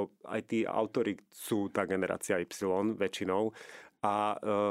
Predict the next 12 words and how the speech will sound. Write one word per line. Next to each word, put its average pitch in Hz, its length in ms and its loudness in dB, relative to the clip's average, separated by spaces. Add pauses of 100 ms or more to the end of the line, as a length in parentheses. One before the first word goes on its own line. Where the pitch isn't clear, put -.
(160)
lebo 101 160 2
vystavujeme 98 440 -2
väčšinou 95 320 -2
ako 92 200 -2
mladých 95 440 -2
umelcov, 98 640 0 (340)
alebo 95 240 -6
teda, 92 280 -4
e, - 100 -2 (1600)
mladších. 98 640 -2 (800)
A, 101 360 2
e, - 260 -6